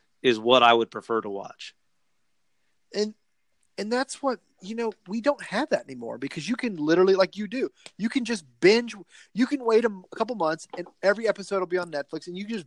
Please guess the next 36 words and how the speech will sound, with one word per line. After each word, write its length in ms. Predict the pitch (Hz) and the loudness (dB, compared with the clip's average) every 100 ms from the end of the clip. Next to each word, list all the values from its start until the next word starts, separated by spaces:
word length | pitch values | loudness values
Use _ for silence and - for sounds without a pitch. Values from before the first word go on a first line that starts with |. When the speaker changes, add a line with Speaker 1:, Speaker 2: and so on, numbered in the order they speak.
| _ | _
Speaker 2:
binge 240 | 156 180 185 | 0 0 -2
the 80 | 202 | -4
shit 180 | 269 | 2
out 160 | 220 143 | 4 4
of 80 | 131 | 0
it. 100 | - _ - - - | -14 _ -20 -10 -4
It's 140 | 165 | -2
different. 320 | - 311 208 | 2 2 2
You 80 | 202 | -4
can 100 | 214 | 0
just 180 | 196 - | 0 0
sit 120 | 208 | -6
in 60 | 175 | -4
front 120 | 180 | -2
of 40 | |
your 100 | 165 | -2
T 180 | - 180 | -2 -2
V 120 | 202 | -2
for 120 | 208 | -4
thirteen 400 | 220 233 - 226 220 | -2 -2 -2 -2 2
<laughs> 40 | |
hours 340 | 240 220 226 - 269 - | 4 2 -2 -12 -12 -4
with 120 | 233 | 2
your 120 | 233 | 6
whole 140 | 240 | 6
family 460 | 220 240 240 226 233 | 4 2 2 2 -4
instead 220 | 226 226 | 0 0
of 60 | 196 | 2
having 180 | 190 165 | 0 -2
to 80 | |
wait. 320 | 147 175 208 - | -4 -2 -2 -4
But, 140 | 175 165 | -8 -2
like, 180 | 151 - _ _ _ _ _ _ - | -4 -4 _ _ _ _ _ _ 0
I 80 | 185 | 0
don't 80 | |
know. 140 | 170 | 0